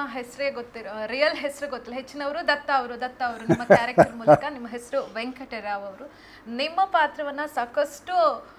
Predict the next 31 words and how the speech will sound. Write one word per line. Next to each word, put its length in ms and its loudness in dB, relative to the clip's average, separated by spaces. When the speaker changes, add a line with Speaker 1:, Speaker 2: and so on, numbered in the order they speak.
Speaker 1:
ಪ್ರೀತಿಸುವ 500 -8
ಮಂದಿ 240 -8
ಇದ್ದಾರೆ. 240 -4
ನಾನು 120 -8
ಹೇಳ್ದೆ 320 -4
already, 640 -4
ಆ 120 -4
ಒಂದು 220 -8
ಸೀರಿಯಲ್ 360 -2
ಅಲ್ಲಿ 140 -2
ಮೇನ್ 300 -2
ರೋಲ್ 220 0
ಯಾರಿರುತ್ತೆ 460 0
ಅವರನ್ನಷ್ಟೇ 500 -2
ಹೆಚ್ಚಿನ 340 -8
ಜನ 140 -4
ಇಷ್ಟಪಡ್ತಾರೆ. 720 -6
ಆದ್ರೆ 220 -4
ಪೋಷಕ 480 -6
ಪಾತ್ರವನ್ನ 500 -2
ಒಂದು 240 -8
ಸೀರಿಯಲ್, 440 -6
ಆ, 260 -6
ಸ್ಟಾಪ್ 260 6
ಆದ್ಮೇಲೆ 500 0
ಮರ್ತು 320 0
ಬಿಡ್ತಾರೆ. 340 -6
ಆದ್ರೆ 200 0
ನಿಮ್ಮ 320 -2
ಪಾತ್ರ 360 0
ಹಾಗಲ್ಲ, 400 -2